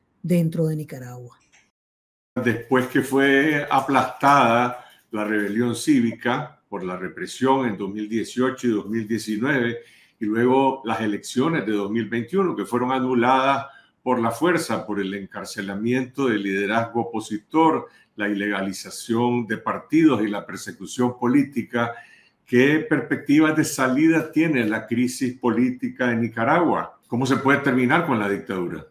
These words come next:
Speaker 1: Hemos escogido el camino cívico, y el camino cívico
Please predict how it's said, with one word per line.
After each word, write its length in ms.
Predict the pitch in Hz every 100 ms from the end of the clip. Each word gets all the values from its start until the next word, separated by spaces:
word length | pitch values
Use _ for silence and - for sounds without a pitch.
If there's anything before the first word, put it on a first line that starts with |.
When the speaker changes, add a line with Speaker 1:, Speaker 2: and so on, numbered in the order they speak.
| _ -
Speaker 1:
Hemos 260 | 175 226 269
escogido 420 | 302 285 240 311
el 80 | -
camino 320 | 185 190 180
cívico, 520 | 175 185 170 - 131
y 80 | 180
el 80 | 170
camino 320 | 170 165 208
cívico 760 | 240 208 202 226 226 240 233